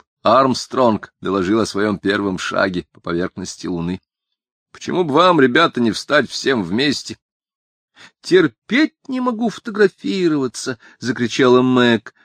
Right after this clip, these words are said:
закрывая лицо с тем наигранным беспокойством и удовольствием, которые могут изобразить только девочки до тринадцати лет и по-настоящему плохие актрисы. "Перестань, Мэг!" — сказал мистер Далливан.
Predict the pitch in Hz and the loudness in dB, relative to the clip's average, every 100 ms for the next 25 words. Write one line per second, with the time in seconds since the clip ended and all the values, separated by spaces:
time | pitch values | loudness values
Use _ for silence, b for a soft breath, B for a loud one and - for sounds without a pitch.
0 | b - 104 110 107 107 104 104 - - | b -2 0 4 6 6 4 4 0 0
1 | 139 135 - - 110 127 113 101 107 117 | 2 2 0 0 4 4 4 2 2 0
2 | 104 98 92 90 - 92 101 135 143 - | 0 -2 0 -2 -4 -8 0 2 2 -4
3 | 110 98 _ _ _ - 87 82 82 117 | -10 -12 _ _ _ -4 -2 0 2 2
4 | 170 - - 120 - _ _ _ _ _ | 2 -2 -10 -14 -14 _ _ _ _ _
5 | _ - 90 95 98 95 92 90 90 92 | _ -10 -2 0 0 0 -2 -2 0 0
6 | 95 - 90 90 82 113 135 131 - 117 | 0 -2 -4 -4 2 4 4 0 -6 -8
7 | 107 113 113 110 - - 107 104 - _ | -6 -2 0 0 -2 -6 -4 -4 -8 _
8 | _ _ _ - 95 - 90 90 92 107 | _ _ _ -8 -6 -2 0 0 0 -6
9 | 95 90 82 87 92 82 95 90 85 - | -4 -4 -4 -4 -6 -4 -4 -4 -4 -10
10 | - _ _ _ _ _ _ _ 92 92 | -18 _ _ _ _ _ _ _ -6 -6
11 | - - 139 135 98 139 143 - - - | -6 -2 0 2 2 2 0 -4 -14 -16
12 | - - 85 85 87 92 78 92 90 90 | -14 -6 -4 -4 -4 -6 -2 2 2 2
13 | 90 | 0